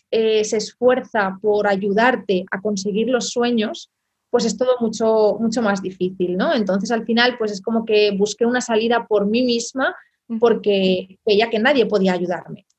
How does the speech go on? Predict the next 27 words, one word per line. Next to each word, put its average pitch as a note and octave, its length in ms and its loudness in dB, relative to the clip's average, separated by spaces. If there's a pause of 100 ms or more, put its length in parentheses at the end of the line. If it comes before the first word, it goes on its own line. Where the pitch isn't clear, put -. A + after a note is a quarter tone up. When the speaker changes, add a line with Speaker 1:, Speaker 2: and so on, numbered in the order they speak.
(120)
Speaker 2:
¿La A3 120 0
buscaste A3+ 440 2
Speaker 1:
Ento- G#3 60 -2
Speaker 2:
tú, A#3 180 2
el, G3 200 -4
el G#3 100 -2
network G#3 260 0
marketing, A#3 360 -2
o G#3+ 100 0
te F#3+ 80 -2
apareció? F3 600 -4 (200)
¿Te - 120 -8
lo F3+ 60 -2
Speaker 1:
El - 60 -10
network F#3+ 120 4
Speaker 2:
ofrecieron? F4 280 -6
Speaker 1:
marketing - 380 -8
me C#4 60 2
apareció. G#3 720 0
Me A3 80 -2
apareció G#3+ 500 0
en D4+ 60 0
un D#4 80 -6
momento C#4 320 2
de C4+ 100 2
mi C4 140 0
vida D4 400 2